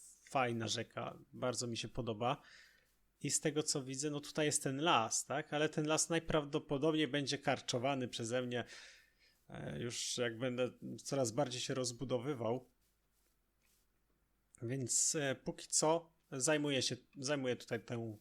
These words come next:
tę część, tę taką, powiedziałbym, wysepkę, ale no jakby tutaj,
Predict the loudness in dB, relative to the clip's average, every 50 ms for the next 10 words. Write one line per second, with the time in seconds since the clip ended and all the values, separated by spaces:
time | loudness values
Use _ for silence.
0 | _ _ _ _ _ _ _ _ 0 2 2 2 0 -2 -2 -2 0 0 -2 -2
1 | -4 -6 -6 -8 _ _ _ -8 -6 -6 -6 -4 0 2 2 2 2 0 -6 _
2 | _ _ _ _ -10 -8 -6 -4 -4 -4 -4 -4 -4 -6 -6 -8 -10 _ _ -10
3 | -2 0 2 2 2 0 -2 -2 0 0 2 4 2 2 2 2 0 0 -2 -2
4 | -4 -4 -6 -8 -8 -10 -10 -8 -6 -6 -6 -6